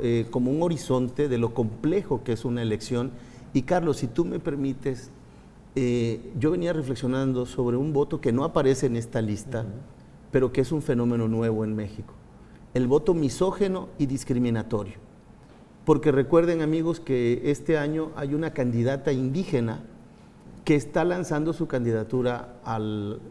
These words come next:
Speaker 1: a la presidencia de la República. De origen indígena, que tiene esto un connotado, mm, histórico muy fuerte, porque el presidente indígena que nosotros tenemos por referencia, pues, es Benito Juárez.
Speaker 2: Sí.
Speaker 1: Pero de ahí en fuera no ha habido nunca, digamos, que esta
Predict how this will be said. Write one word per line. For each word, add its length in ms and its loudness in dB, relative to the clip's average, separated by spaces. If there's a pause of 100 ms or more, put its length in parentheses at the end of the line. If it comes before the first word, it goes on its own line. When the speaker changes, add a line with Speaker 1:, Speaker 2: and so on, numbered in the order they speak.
Speaker 1:
a 80 -8
la 140 -4
presidencia 400 -2
de 80 -2
la 100 -4
República. 520 -8 (760)
De 100 4
origen 520 2 (120)
indígena, 640 0 (320)
que 80 -2
tiene 400 2
esto 220 2
un 80 0
connotado, 640 0 (120)
mm, 460 2
histórico 500 2
muy 220 2
fuerte, 360 0
porque 320 -2
el 140 2
presidente 520 0
indígena 420 -2
que 80 -2
nosotros 460 -4
tenemos 320 -2
por 200 -4
referencia, 540 -2
pues, 140 -6
es 100 0
Benito 320 -2
Juárez. 280 2
Speaker 2:
Sí. 80 -10 (1300)
Speaker 1:
Pero 200 6
de 80 6
ahí 180 4
en 80 0
fuera 300 0
no 160 0
ha 20 2
habido 500 2
nunca, 680 0
digamos, 340 -2
que 140 -2
esta 640 -4